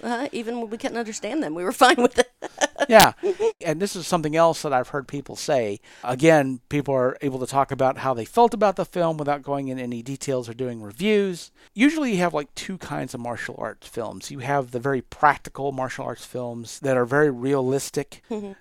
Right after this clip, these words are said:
Speaker 2: brutal street fight
Speaker 1: Uh-huh.
Speaker 2: type. And then you also have those mystical ones like
Speaker 1: Crouching
Speaker 2: Crouching
Speaker 1: Tiger,
Speaker 2: Tiger,
Speaker 1: Hidden
Speaker 2: Hidden
Speaker 1: Dragon,
Speaker 2: Dragon,
Speaker 1: yes,
Speaker 2: where there's
Speaker 1: uh-huh.
Speaker 2: a, there's that mystical side, and they're
Speaker 1: Mm-hmm.
Speaker 2: able to walk on tree branches,
Speaker 1: Yes,
Speaker 2: and they
Speaker 1: and,
Speaker 2: can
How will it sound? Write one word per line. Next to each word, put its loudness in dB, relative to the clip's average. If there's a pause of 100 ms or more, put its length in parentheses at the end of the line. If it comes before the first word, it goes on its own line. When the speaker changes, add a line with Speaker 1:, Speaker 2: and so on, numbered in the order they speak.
(120)
Speaker 2:
brutal 0
street -6
fight 0
Speaker 1:
Uh-huh. -2
Speaker 2:
type. 0
And -4
then 0
you -2
also 0
have -2
those -6
mystical -10
ones -8
like -6 (200)
Speaker 1:
Crouching -4
Speaker 2:
Crouching 6
Speaker 1:
Tiger, 8
Speaker 2:
Tiger, 8
Speaker 1:
Hidden 6
Speaker 2:
Hidden 6
Speaker 1:
Dragon, 8
Speaker 2:
Dragon, 0
Speaker 1:
yes, 2
Speaker 2:
where 6
there's 4
Speaker 1:
uh-huh. 2
Speaker 2:
a, -8
there's 4
that 6
mystical -2
side, 2
and -2
they're 0
Speaker 1:
Mm-hmm. 2
Speaker 2:
able -4
to -2
walk 6
on -2
tree -4
branches, -2
Speaker 1:
Yes, 0
Speaker 2:
and -2
they 0
Speaker 1:
and, -2
Speaker 2:
can 0